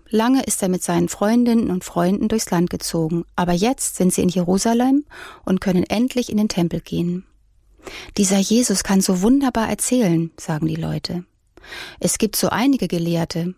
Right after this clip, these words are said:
aber dieser Jesus ist anders.“ Das liegt daran, dass er sich wirklich für uns interessiert und nicht nur so tut, als ob. „Was will der denn schon wieder hier?“, schimpfen missgünstig einige Gelehrte und rümpfen die Nase.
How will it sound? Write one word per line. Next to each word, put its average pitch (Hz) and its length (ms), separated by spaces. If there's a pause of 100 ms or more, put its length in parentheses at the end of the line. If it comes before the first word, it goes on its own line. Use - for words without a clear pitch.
aber 165 220
dieser 170 240
Jesus 226 640 (140)
ist - 160
anders.“ 170 540 (800)
Das 240 200
liegt 196 180
daran, 185 300
dass 220 160
er 220 100
sich 226 200
wirklich 240 340
für 190 120
uns 277 200
interessiert 185 600
und 185 100
nicht - 240
nur 202 80
so 196 140
tut, 196 240
als 202 200
ob. - 280 (1120)
„Was 180 220
will 180 140
der 214 240
denn 214 140
schon 185 260
wieder 180 160
hier?“, 175 420 (160)
schimpfen 185 420
missgünstig - 680
einige 175 300
Gelehrte 175 540
und 233 220
rümpfen 214 260
die 214 120
Nase. 165 500